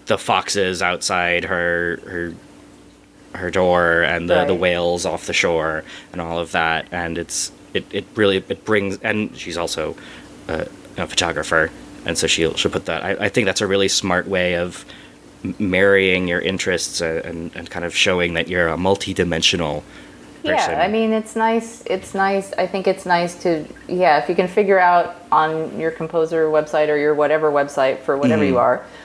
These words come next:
Speaker 2: um, you know, how to make it m-, more personal,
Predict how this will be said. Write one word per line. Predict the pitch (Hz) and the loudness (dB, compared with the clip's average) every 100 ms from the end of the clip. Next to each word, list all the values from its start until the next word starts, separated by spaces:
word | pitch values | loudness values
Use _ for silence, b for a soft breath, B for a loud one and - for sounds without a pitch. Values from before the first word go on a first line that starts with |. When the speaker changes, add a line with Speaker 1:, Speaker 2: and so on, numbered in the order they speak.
| B - | B -2
Speaker 2:
um, | 143 127 147 156 - | -2 -2 -6 -14 -8
you | 160 | -2
know, | 139 123 143 - - - | 0 0 -4 -12 -20 -20
how | - - 160 143 | -12 0 2 4
to | 151 - | 2 -2
make | 147 139 147 | 0 0 2
it | 143 - | 2 2
m-, | 135 135 - - | -4 -8 -10 -12
more | - 165 151 139 | -8 -2 2 2
personal, | 139 151 147 143 127 123 127 147 | 4 2 2 0 0 2 0 -4